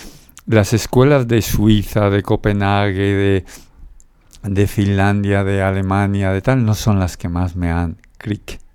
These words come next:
¿Sabes la escuela que más me ha removido por dentro?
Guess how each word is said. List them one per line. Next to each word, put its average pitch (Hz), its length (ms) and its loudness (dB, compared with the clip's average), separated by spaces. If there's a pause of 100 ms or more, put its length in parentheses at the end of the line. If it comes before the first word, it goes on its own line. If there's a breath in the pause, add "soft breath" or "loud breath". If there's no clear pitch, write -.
(760 soft breath)
¿Sabes 113 360 0
la 104 100 2
escuela 98 520 2
que 95 200 -8
más 92 320 -4
me 92 240 -6
ha 90 240 -8 (160)
removido 87 680 -4
por 85 220 -8
dentro? 113 400 -6